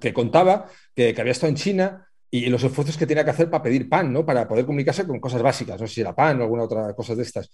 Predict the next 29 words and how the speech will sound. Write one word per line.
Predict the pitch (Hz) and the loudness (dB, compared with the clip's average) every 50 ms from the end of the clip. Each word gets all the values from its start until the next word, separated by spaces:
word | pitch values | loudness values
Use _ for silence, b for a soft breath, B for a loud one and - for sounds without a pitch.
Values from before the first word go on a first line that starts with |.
| b b b b b b b _ - | b b b b b b b _ 0
Al | - 139 139 | 0 2 2
contar | 151 147 135 - 185 | 4 2 4 4 4
esta | 208 208 - 214 | 4 2 0 -2
historia | 175 - - 214 202 202 185 | -2 0 2 2 4 2 0
así, | - - 220 226 | 0 0 -2 0
lo | 214 147 | 0 0
que | 143 | 0
tú | 123 156 | 0 0
estabas | 147 - 185 190 180 | 0 2 2 2 2
refe-, | 180 - - 180 - - 160 | 0 0 -2 -2 0 0 0
reflejando | 160 160 151 156 170 - 185 185 185 175 | 0 0 0 -2 -2 -2 0 0 2 4
era | 170 175 185 190 185 B B B B B B B B | 4 4 4 2 -2 B B B B B B B B
el | - 127 120 | -4 0 2
poder | 127 127 135 170 175 165 | 4 6 6 6 6 4
que | 202 185 | 2 0
tenía | - 165 151 165 185 190 180 170 | 2 2 2 2 2 2 2 4
de, | 156 139 135 131 123 113 - - _ _ _ _ | 4 4 4 2 0 -2 -4 -8 _ _ _ _
de, | - 120 131 127 123 | -8 -6 -6 -4 -4
de | 127 120 | -4 -4
sacrificio, | - 143 - 120 110 110 - 240 262 254 - 139 127 | -2 -2 -4 -4 -4 0 2 2 2 4 2 2 4
¿no? | 151 202 226 | 4 4 4
Lo, | 175 135 127 | 4 4 4
lo | 127 127 127 127 | 2 2 0 0
que | 165 | 0
esta | - 202 185 | 0 0 0
persona | - 170 - - 196 196 190 | 0 -2 -2 -2 0 2 2
era | 185 180 156 | 2 2 2
capaz | 165 156 175 180 185 | 2 2 4 2 2
de, | 185 196 175 147 123 - | 2 2 0 0 0 -4